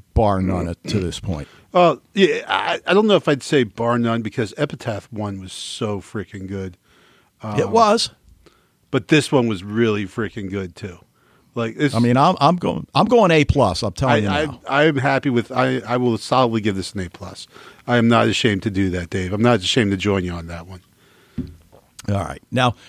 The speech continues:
Speaker 1: we had two guest stars of note, Vincent Ventresca, who played Nolan Kennard, the, the Rossum doctor,
Speaker 2: Yeah.
Speaker 1: and then
Speaker 2: Man.
Speaker 1: Keith Carradine.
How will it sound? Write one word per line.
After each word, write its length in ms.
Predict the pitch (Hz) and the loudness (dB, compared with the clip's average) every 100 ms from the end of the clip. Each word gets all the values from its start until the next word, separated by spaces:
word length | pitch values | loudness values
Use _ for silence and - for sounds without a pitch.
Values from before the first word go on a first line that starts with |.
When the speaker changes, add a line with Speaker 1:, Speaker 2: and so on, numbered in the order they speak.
| _ | _
Speaker 1:
we 160 | 147 | 0
had 200 | 233 220 _ | 0 -2 _
two 260 | - 262 226 | 0 0 0
guest 280 | 214 165 | -2 0
stars 520 | - - 160 131 127 - | -2 0 4 4 2 0
of 260 | 135 113 | -6 -2
note, 320 | 123 113 123 - | 0 0 0 -4
Vincent 640 | 117 151 156 151 139 - - _ | -2 0 0 2 2 0 -8 _
Ventresca, 680 | 120 - 151 143 - - 120 | -4 0 2 2 0 0 2
who 120 | 127 | 2
played 320 | - 120 113 | 2 2 2
Nolan 440 | 120 127 123 110 | 4 4 4 2
Kennard, 580 | 107 113 120 117 104 104 | 0 2 4 4 2 0
the, 160 | 104 101 | -2 -4
the 160 | 67 | -4
Rossum 480 | 98 110 107 - 87 | -2 0 0 -2 -4
doctor, 560 | 117 113 113 - 90 92 | 0 2 2 -2 -8 -8
Speaker 2:
Yeah. 200 | 101 85 - _ | -10 -12 -16 _
Speaker 1:
and 220 | 104 123 | 0 2
then 120 | 127 | 4
Speaker 2:
Man. 20 | 113 | 2
Speaker 1:
Keith 280 | - 196 - | -2 -4 -2
Carradine. 640 | 208 226 196 123 101 80 | 0 2 2 0 -2 -6